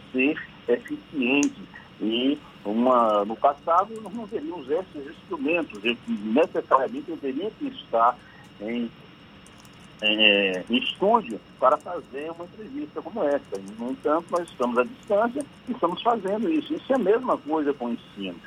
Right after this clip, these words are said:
Então, nós precisamos entender esse processo, as pessoas precisam se envolver com ele, perceber que a, a, a tecnologia nos traz mais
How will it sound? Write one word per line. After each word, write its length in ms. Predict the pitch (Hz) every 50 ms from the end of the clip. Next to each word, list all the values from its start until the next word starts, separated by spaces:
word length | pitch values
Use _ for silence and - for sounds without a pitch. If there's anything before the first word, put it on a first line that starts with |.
| - - -
Então, 140 | - - 110
nós 220 | 113 123 151 180 196
precisamos 720 | - - 196 196 - 196 147 117 110 120 117 117 113 113
entender 720 | 131 175 185 - - 175 143 127 113 151 190 - 453 -
esse 220 | 170 160 - - 123
processo, 640 | 113 110 104 98 - - 101 101 107 113 - -
as 80 | 120 -
pessoas 440 | - 135 123 - - 185 196 202 196
precisam 600 | - - 143 127 - - - 196 214 185 190 -
se 120 | - -
envolver 480 | 190 202 170 175 147 110 104 131 135 131 131
com 140 | 117 101 98
ele, 280 | 104 120 131 139 151 - - - - - -
perceber 760 | 185 202 202 - - 226 175 127 - - 180 202 220 214 190 - - - - - - - - - -
que 200 | 147 151 151 156
a, 640 | 147 143 143 - - - 156 156 - 135 135 123 - -
a, 60 | - 139
a 40 |
tecnologia 840 | - - 165 165 - 160 151 147 139 127 113 - - 113 113 113 107 - -
nos 220 | 127 135 151 151 - -
traz 200 | 147 143 135 -
mais 380 | 131 131 139 170 202 220 202